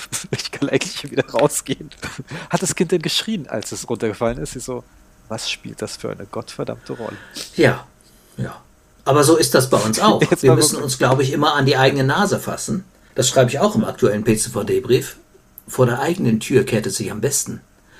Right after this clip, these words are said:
Speaker 2: Denn wir müssen ändern,
Speaker 1: Ja.
Speaker 2: was wir machen. Wir können nicht ändern, was die anderen machen. Wir können nur uns selber ändern und unsere Behandlung besser machen. Und das machen wir, bis wir irgendwann in Rente gehen.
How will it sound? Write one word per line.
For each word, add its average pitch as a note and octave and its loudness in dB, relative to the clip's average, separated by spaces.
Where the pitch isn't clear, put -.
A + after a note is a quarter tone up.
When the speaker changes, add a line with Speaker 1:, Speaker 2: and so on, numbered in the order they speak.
Speaker 2:
Denn G#2 -2
wir B2+ 2
müssen B2 6
ändern, A#2 2
Speaker 1:
Ja. F#2+ -6
Speaker 2:
was - -4
wir C#3 0
machen. G#2+ -2
Wir B2+ 0
können C3 2
nicht C3 -2
ändern, C#3+ 0
was C3 0
die - 0
anderen C#3+ -2
machen. F#2+ -8
Wir G2 -8
können C3 2
nur C3+ 2
uns C#3+ 0
selber D3+ 0
ändern - -8
und B2 -6
unsere B2+ 8
Behandlung F#2+ 0
besser F#2+ -8
machen. E2+ -12
Und B2+ -4
das - 0
machen A#2+ 0
wir, C#3+ 6
bis - 0
wir D3+ 6
irgendwann D3+ 4
in C#3 0
Rente A#2+ 4
gehen. G2+ -8